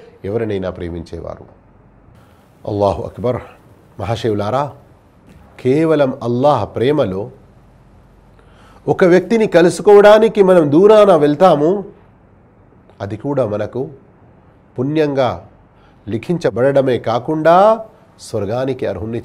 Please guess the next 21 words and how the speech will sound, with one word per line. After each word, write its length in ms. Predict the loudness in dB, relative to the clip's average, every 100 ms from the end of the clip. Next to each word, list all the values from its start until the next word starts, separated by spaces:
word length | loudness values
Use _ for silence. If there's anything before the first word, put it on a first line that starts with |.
| -10
చేస్తుంది. 460 | -14 -16 -18 -18 _ _ _ _ _ _ _ _ _
ఒకసారి 360 | -16 -8 -6 -6
ఈ 80 | -8
హదీస్ను 380 | -8 -10 -8
వినండి. 420 | -8 -4 -4 -6 -10 -20 _ _ _ _ _ _ -4
ఇమాం 280 | 2 2
తబరానీ 400 | 4 2 4 4
రహమతుల్లా 540 | 4 4 2 2 2 2
అలై 300 | 4 0 -2 -14 _ _ _ _ _ _ _ _ -8
ముఅజమ్ 420 | -4 -2 -2 -4 -6
కబీర్, 460 | -6 -2 -2 -2 -4 -4
ఔసత్, 360 | -4 -4 -6
సగీర్ 480 | -6 -8 -6 -4 -4
మూడిట్లో 420 | -4 -6 -4 -4
దీనిని 240 | -4 -4 -4
ప్రస్తావించారు. 800 | -8 -6 -6 -6 -4 -2 -2 -6 -16 _ _ _ _
షేఖ్ 220 | -12 -10 -8
అల్బానీ 280 | -6 -4
రహమహుల్లా 460 | -2 -4 -6 -6 -6
సహీహుల్ 440 | -6 -6 -6 -6
జామీలో 500 | -8 -10 -6 -4 -4